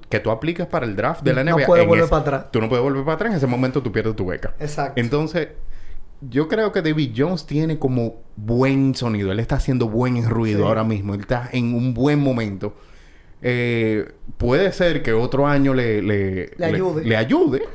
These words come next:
Speaker 1: o puede s-, o puede ser que le salga el, el tiro por la, por la culata, entonces tenga que quedarse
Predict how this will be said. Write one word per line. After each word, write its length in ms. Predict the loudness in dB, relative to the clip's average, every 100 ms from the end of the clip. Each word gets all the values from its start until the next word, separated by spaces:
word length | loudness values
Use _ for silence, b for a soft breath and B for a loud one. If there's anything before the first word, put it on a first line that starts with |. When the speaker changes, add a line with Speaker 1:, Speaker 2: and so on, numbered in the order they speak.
| -2
Speaker 1:
o 180 | -2 2
puede 240 | 2 2
s-, 160 | -2 -6 0
o 200 | 0 2
puede 340 | 0 0 0
ser 300 | -2 -2 -2
que 120 | -2
le 120 | -2 -2
salga 420 | -2 -2 -2 -2
el, 260 | 0 -2 -2
el 160 | -4
tiro 260 | -2 -2 -2
por 140 | -2
la, 400 | -2 0 0 -2
por 120 | -2 0
la 100 | 0
culata, 260 | 0 -2
entonces 300 | -2 -2 -2
tenga 240 | -2 -4 -4
que 120 | -4
quedarse 580 | -2 -2 -2 -2 -6